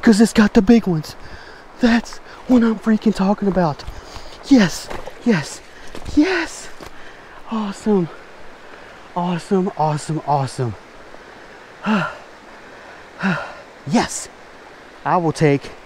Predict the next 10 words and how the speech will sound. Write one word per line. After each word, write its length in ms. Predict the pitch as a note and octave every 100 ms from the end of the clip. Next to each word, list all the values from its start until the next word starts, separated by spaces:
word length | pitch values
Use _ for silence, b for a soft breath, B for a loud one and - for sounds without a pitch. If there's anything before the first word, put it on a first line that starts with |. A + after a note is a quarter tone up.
| - -
that 440 | C#3 C3+ A2+ - - - - - -
every 260 | D3+ D#3
day 360 | C#3+ B2+ A#2+ A2+ - - -
of 160 | B2+ A2+
the 80 | A#2
week. 380 | A2+ G2 - - - - - - - -
Heck 260 | - D#3 D#3 - - - -
yes. 520 | A#2+ B2 - - -
<sighs> 1040 | - - - - - - - - -
Whew. 80 | -